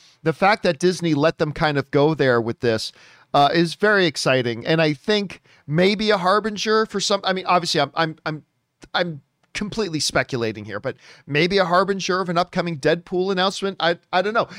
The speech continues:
Do you think maybe, Rob, they could be parlaying this into getting Deadpool in front of pace, faces again to make some kind of Deadpool announcement soon? Or do you think, "Nah, nah, nah, this was just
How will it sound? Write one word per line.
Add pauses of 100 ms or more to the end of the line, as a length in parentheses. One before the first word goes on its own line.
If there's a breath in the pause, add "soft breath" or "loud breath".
(120 loud breath)
Do
you
think
maybe,
Rob,
they
could
be
parlaying
this
into (320 soft breath)
getting
Deadpool
in
front
of
pace, (100)
faces
again
to
make
some
kind
of
Deadpool
announcement
soon?
Or (200 loud breath)
do
you
think,
"Nah,
nah,
nah,
this
was
just